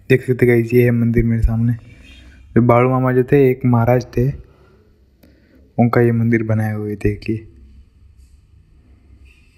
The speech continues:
मंदिर के अंदर shooting करना मना है, तो मैं आपको बाहर से दिखाता हूँ बाड़ू मामा अगर दिखते हैं तो। ये देखिए, यहाँ से zoom करके आपको दिखाता हूँ। वो देखिए guys, सामने दिख रहे हैं वो ये। और यहाँ पे एक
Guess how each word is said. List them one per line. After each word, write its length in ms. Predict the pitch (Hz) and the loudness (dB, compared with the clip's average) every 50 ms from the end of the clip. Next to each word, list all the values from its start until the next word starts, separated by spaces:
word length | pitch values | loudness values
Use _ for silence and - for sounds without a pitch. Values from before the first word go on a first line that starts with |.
| _ _ _ - - _ _ _ _ _ _ - | _ _ _ -20 -20 _ _ _ _ _ _ 0
मंदिर 320 | 120 120 123 131 135 131 | 2 2 4 4 2 2
के 120 | - - 135 | 0 -2 -2
अंदर 240 | 131 131 135 131 - | 0 0 2 2 2
shooting 340 | - 131 123 123 131 131 | 2 2 2 0 0 0
करना 140 | 127 127 127 127 | 0 0 0 0
मना 200 | 123 120 120 120 | 0 2 2 2
है, 80 | 127 | 0
तो 120 | 120 - 120 | 0 0 0
मैं 140 | 123 123 | 2 2
आपको 240 | 120 117 117 - 113 | 2 0 0 -2 0
बाहर 240 | 117 120 113 117 113 | 0 2 2 2 0
से 160 | - - 127 | 0 -2 0
दिखाता 320 | 120 117 110 113 117 113 117 | 0 0 0 -2 -2 -2 -2
हूँ 80 | 110 | -4
बाड़ू 200 | 110 110 110 113 | -2 -2 -2 -2
मामा 260 | 113 113 110 113 113 | -2 -2 -2 -2 -2
अगर 140 | 113 113 110 | -2 -4 -2
दिखते 320 | 107 110 107 - - 117 113 | -2 -4 -4 -2 0 0 2
हैं 100 | 110 110 | 2 0
तो। 100 | 110 113 - - - - - - - - - - - - - | -2 -4 -6 -10 -16 -20 -20 -20 -20 -20 -20 -20 -14 -8 -6
ये 40 | 107 | -4
देखिए, 300 | 101 110 107 - 113 110 | -2 -2 -2 0 0 0
यहाँ 140 | 113 117 110 | 2 2 2
से 140 | - 120 117 | 4 2 4
zoom 180 | 113 120 120 117 | 4 2 2 2
करके 200 | 117 110 110 113 | 0 0 0 0
आपको 200 | 110 110 - 104 | 0 0 -2 -4
दिखाता 300 | 107 - - 107 104 110 | -2 -2 -4 -4 -2 -4
हूँ। 120 | 117 117 - - - - - - - - - - - _ _ _ _ _ _ _ _ _ _ _ _ _ _ _ _ _ _ _ _ _ _ _ _ _ - _ _ _ _ 120 | -4 -6 -8 -12 -20 -20 -20 -20 -20 -20 -20 -20 -20 _ _ _ _ _ _ _ _ _ _ _ _ _ _ _ _ _ _ _ _ _ _ _ _ _ -20 _ _ _ _ 0
वो 60 | 117 | 2
देखिए 200 | 113 110 110 110 110 | 4 4 4 2 2
guys, 200 | 113 110 110 - | 2 0 -2 -4
सामने 260 | 113 110 113 113 113 | -4 -4 -4 -4 -4
दिख 140 | 110 107 107 | -4 -6 -6
रहे 100 | 107 107 | -8 -8
हैं 40 | 107 | -8
वो 120 | 107 110 | -8 -6
ये। 120 | 110 107 110 107 104 - _ - | -6 -6 -8 -10 -14 -20 _ -10
और 140 | 117 113 120 | -8 -2 0
यहाँ 100 | 120 123 | 0 0
पे 160 | - 135 127 | 0 0 0
एक 180 | 127 - - | -2 -2 -6